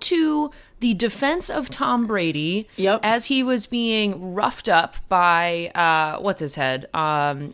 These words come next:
Speaker 1: on the Saints?
Speaker 2: Uh,
Speaker 1: Um,
Speaker 2: uh, Marshawn Lattimore.
Speaker 1: Marshawn Lattimore, who historically, apparently, Marshawn Lattimore, uh, slash the Saints in general,
Speaker 2: He's
Speaker 1: Mike
Speaker 2: a,
Speaker 1: Evans has
Speaker 2: yeah.
Speaker 1: beef with the Saints, and he's a
Speaker 2: Yeah.
Speaker 1: chit chatter. He's a chit
Speaker 2: He's a
Speaker 1: chatter.
Speaker 2: chatter.
Speaker 1: So,
Speaker 2: Yeah, yeah, yeah.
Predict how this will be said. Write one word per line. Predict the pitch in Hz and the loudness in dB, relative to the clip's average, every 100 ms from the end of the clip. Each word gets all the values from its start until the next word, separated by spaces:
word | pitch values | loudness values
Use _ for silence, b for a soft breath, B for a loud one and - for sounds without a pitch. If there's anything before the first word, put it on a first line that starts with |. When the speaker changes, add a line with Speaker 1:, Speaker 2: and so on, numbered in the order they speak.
| - | -2
Speaker 1:
on | 160 147 | 0 -2
the | |
Saints? | 139 151 127 123 - - | -4 -4 -4 -4 -6 -6
Speaker 2:
Uh, | - 147 143 139 139 | 0 4 6 4 4
Speaker 1:
Um, | 139 | 2
Speaker 2:
uh, | 196 185 | 2 2
Marshawn | 202 208 202 180 | -2 -2 -2 -2
Lattimore. | 185 180 175 165 165 - - | -2 -2 -2 -6 -8 -12 -2
Speaker 1:
Marshawn | 214 214 208 190 175 | 2 2 2 0 2
Lattimore, | 160 139 139 135 135 | 2 2 2 2 2
who | 147 196 180 | 2 2 2
historically, | 196 - - 277 285 311 302 285 269 | 0 -2 0 2 4 2 -2 0 0
apparently, | 233 233 226 208 190 180 165 160 160 B B B - | 0 2 4 4 0 0 2 0 -2 B B B -2
Marshawn | 202 240 269 262 | 4 4 4 2
Lattimore, | 233 226 226 220 220 214 214 208 - | 4 4 4 2 2 4 4 0 0
uh, | 180 - | 0 0
slash | 202 240 208 - | -2 2 2 2
the | 196 | -4
Saints | - 233 220 | -2 -2 -2
in | 196 | -2
general, | 180 196 185 170 165 151 | 0 0 2 2 2 -2
Speaker 2:
He's | - 262 247 | -2 2 4
Speaker 1:
Mike | 214 | 4
Speaker 2:
a, | 196 | 4
Speaker 1:
Evans | 330 285 | 4 4
has | 254 | 4
Speaker 2:
yeah. | 190 | 4
Speaker 1:
beef | 214 | 2
with | 220 - | 0 0
the | 175 | -2
Saints, | 196 147 143 - - | -2 -4 -6 -10 -4
and | 226 208 202 | -2 0 2
he's | 240 233 | 2 0
a | 214 | 2
Speaker 2:
Yeah. | 220 196 | 2 2
Speaker 1:
chit | 240 | 0
chatter. | - 220 170 147 135 | -4 2 4 4 2
He's | 160 190 | -2 -6
a | 170 | -8
chit | - 202 | -8 -2
Speaker 2:
He's | 202 | 0
a | |
Speaker 1:
chatter. | 196 160 | 2 4
Speaker 2:
chatter. | 147 175 | 2 2
Speaker 1:
So, | 190 170 165 | 2 0 0
Speaker 2:
Yeah, | 196 185 | 0 0
yeah, | 175 | 0
yeah. | 170 160 | -2 -2